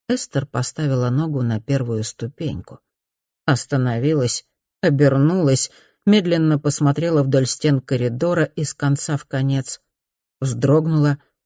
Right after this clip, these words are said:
покачала головой и потащилась вниз по лестнице.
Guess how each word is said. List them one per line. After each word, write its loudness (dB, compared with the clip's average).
покачала 0
головой -2
и -4
потащилась -2
вниз -2
по -2
лестнице. -8